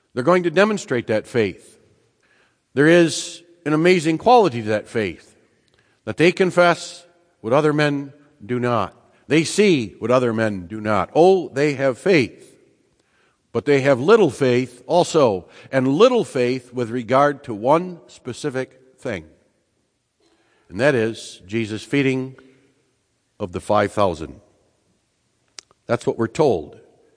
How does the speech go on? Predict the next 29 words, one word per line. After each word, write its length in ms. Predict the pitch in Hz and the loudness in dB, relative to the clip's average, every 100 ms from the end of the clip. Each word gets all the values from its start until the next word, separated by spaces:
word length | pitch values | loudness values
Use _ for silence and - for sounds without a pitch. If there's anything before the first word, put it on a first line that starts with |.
| _ _ _ _ | _ _ _ _
"For 120 | 90 | -6
they 140 | 98 | -4
considered 640 | 98 92 - 147 151 139 117 | -4 -8 -2 0 0 -2 -2
not 760 | 123 117 - - _ _ _ | 2 2 -2 -14 _ _ _
the 60 | 82 | -8
miracle 880 | 90 123 123 - 120 113 - - - _ _ _ _ _ - | 0 2 2 2 2 2 -4 -20 -20 _ _ _ _ _ -4
of 160 | 104 | -2
the 80 | 95 | 0
loaves." 800 | 104 117 98 76 - - - - _ _ _ _ _ _ _ _ _ | 2 2 0 -6 -16 -20 -20 -20 _ _ _ _ _ _ _ _ _
This 180 | 104 - | -6 -4
is 140 | 123 | -4
what 180 | 110 123 | 0 0
Mark 260 | 120 127 127 | 2 0 -2
is 140 | 101 | -6
going 240 | 123 120 113 | -4 -4 -4
to 100 | 110 | -10
repeat 720 | 113 - 165 107 - _ _ | -10 -4 -2 -2 -8 _ _
in 140 | 98 | -14
Mark 260 | 98 104 - | -4 -4 -4
chapter 420 | - 107 - 110 | -2 -2 -2 0
eight. 280 | 113 101 - - _ _ _ _ _ _ _ _ _ - _ | 0 0 -4 -20 _ _ _ _ _ _ _ _ _ -20 _
Jesus 360 | - 104 101 98 | -8 -6 -4 -4
is 180 | 110 95 | -4 -2
going 280 | 123 127 117 | 2 2 0
to 160 | 127 | -2
ask 300 | 139 143 - | 0 0 -2
them 200 | 123 90 | -8 -6
that 200 | 101 - | -8 -10
question. 500 | - 135 - 110 80 | -6 -6 -6 -12 -14